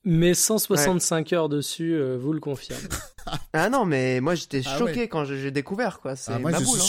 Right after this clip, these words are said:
Speaker 2: hein.
Speaker 3: choqué qu'il ait monté jusqu'à cent soixante-cinq, là. <laughs>
Speaker 1: Eh,
Speaker 2: Ah,
Speaker 1: je
Speaker 2: t'as
Speaker 1: suis
Speaker 2: eu,
Speaker 1: sur
Speaker 2: ça y
Speaker 1: le
Speaker 2: est, t'as
Speaker 1: point
Speaker 2: passé
Speaker 1: de,
Speaker 2: les cent cinquante ?
Speaker 1: je suis sur le point de terminer le New Game Plus.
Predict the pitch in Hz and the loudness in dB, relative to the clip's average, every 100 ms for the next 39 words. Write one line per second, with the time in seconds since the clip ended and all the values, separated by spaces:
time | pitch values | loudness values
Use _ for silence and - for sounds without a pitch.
0 | 175 165 220 - 143 131 139 175 131 123 | 2 0 -2 -4 -4 -4 -6 -8 -6 -4
1 | - 120 110 - 156 - 214 190 - - | -6 -6 -8 -8 -6 -8 -8 -8 -6 -6
2 | - 233 - 202 - 196 - - 185 175 | 0 -2 2 0 0 -2 -4 -2 2 4
3 | 196 208 170 233 220 - 190 240 302 220 | 4 4 4 4 4 4 4 4 4 4
4 | 233 180 156 151 147 226 233 285 - - | 4 6 6 6 4 0 -4 -6 -8 -12
5 | - 143 170 - 170 185 214 202 180 160 | -4 0 0 0 0 0 0 0 2 4
6 | 170 190 160 156 175 165 156 147 139 143 | 6 4 4 0 0 2 0 -2 -4 -4
7 | 170 - | -4 -8